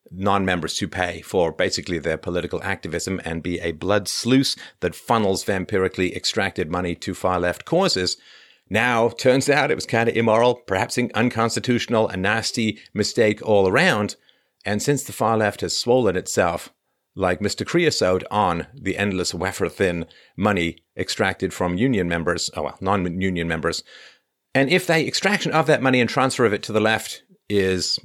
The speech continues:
immoral, unconstitutional, wrong, bad, nasty, you name it, well, what does that tell you about the far left who have fed on such ugly money for decades? Well,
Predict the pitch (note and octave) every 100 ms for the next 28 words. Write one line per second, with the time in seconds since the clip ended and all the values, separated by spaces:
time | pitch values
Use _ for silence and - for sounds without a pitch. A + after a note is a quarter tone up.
0 | _ F#2 G#2+ A2+ A2 - G#2 G2+ E2 E2
1 | A2+ A2+ G#2+ F2 F2+ G#2 G#2 E2+ F2+ F#2+
2 | F#2+ F2 G2 - F#2+ F#2 A#2+ D3 C3+ G#2
3 | - - _ _ _ _ _ F2 E2+ F#2
4 | F2+ F2 G2 F#2+ E2+ D#2 E2+ D2 - F#2
5 | F#2 G2 - F#2+ E2+ C#3 A#2 F2 _ _
6 | _ F2 F2 F#2+ - G2 F#2+ F2 E2 E2
7 | - - F#2+ E2 G2+ G#2+ E2+ - F2+ D#2+
8 | D2+